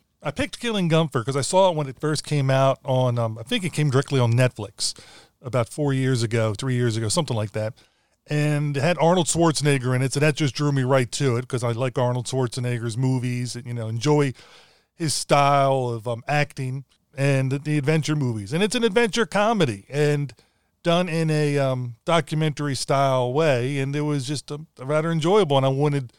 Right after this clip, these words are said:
when I rolled action, I thought, "Well, you two hadn't seen it," and I said, "I don't, I don't think a lot of people know about this movie,"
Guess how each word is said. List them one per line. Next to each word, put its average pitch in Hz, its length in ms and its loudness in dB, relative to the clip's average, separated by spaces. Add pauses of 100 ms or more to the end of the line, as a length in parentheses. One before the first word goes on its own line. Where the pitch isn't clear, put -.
(340)
when 147 100 -4
I 147 60 0
rolled 156 220 2
action, 156 380 0
I 139 60 -4
thought, 156 220 -2
"Well, 135 100 -6
you 202 140 -4
two 170 180 -4
hadn't 135 260 -4
seen 135 280 -6
it," 143 120 -8
and 131 100 -8
I 131 80 -4
said, 139 320 -10
"I 139 40 -10
don't, 160 260 -6
I 143 40 -10
don't 156 160 -6
think 147 120 -8
a 143 40 -2
lot 151 240 2
of 147 60 -8
people 151 280 -6
know 170 240 4
about 127 240 0
this 127 180 -8
movie," 120 400 -8